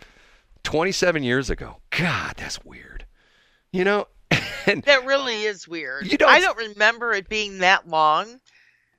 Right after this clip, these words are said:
Speaker 2: But then again, I really wasn't into Calvin, so,
Speaker 1: Well,
Speaker 2: and
Speaker 1: it's,
Speaker 2: Tiffany wasn't either.
Speaker 1: it's,
Speaker 2: So
Speaker 1: it started in the South, so it's sort of, you know how we, you know,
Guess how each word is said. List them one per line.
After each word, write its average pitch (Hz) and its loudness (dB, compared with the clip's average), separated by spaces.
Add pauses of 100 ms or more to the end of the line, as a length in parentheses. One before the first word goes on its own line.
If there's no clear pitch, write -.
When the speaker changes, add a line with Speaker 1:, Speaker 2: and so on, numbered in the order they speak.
(200)
Speaker 2:
But 214 -2
then 220 6
again, 208 0
I 190 6
really 190 -2
wasn't 175 -2
into 180 -8
Calvin, 131 -2
so, 127 0
Speaker 1:
Well, 131 2
Speaker 2:
and 175 0
Speaker 1:
it's, - -12
Speaker 2:
Tiffany 208 2
wasn't 175 4
either. 165 -4
Speaker 1:
it's, 123 0
Speaker 2:
So 180 8 (100)
Speaker 1:
it - -8
started 135 2
in 104 -2
the 78 -6
South, - -4
so 92 -4
it's - -8
sort 90 -2
of, 92 -8
you 131 0
know 120 0
how 107 2
we, 110 -8
you 143 -4
know, 110 -2